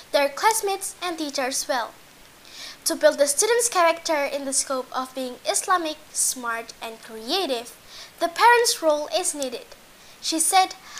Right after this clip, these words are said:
after the parenting seminar had finished. According to Rahayu,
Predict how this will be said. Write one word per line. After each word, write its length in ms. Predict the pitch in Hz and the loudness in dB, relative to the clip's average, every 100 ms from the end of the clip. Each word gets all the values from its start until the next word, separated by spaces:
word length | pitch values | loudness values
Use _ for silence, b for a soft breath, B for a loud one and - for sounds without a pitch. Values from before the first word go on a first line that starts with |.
| B | B
after 400 | B 320 - 320 | B 2 4 4
the 200 | 294 277 - | 4 2 0
parenting 440 | - 466 453 453 | 2 4 4 2
seminar 480 | - 370 349 311 330 | 0 -2 0 2 2
had 280 | - 294 269 | 0 -2 -2
finished. 640 | - 311 277 - - - - - - - - - - - - B B B B B B B - - 311 | -6 -6 -6 -4 -4 -4 -12 -20 -20 -20 -20 -20 -20 -20 -20 B B B B B B B -20 -8 -4
According 400 | - 494 494 466 | 4 6 6 6
to 120 | 403 | 6
Rahayu, 480 | 349 320 392 320 | 8 10 8 6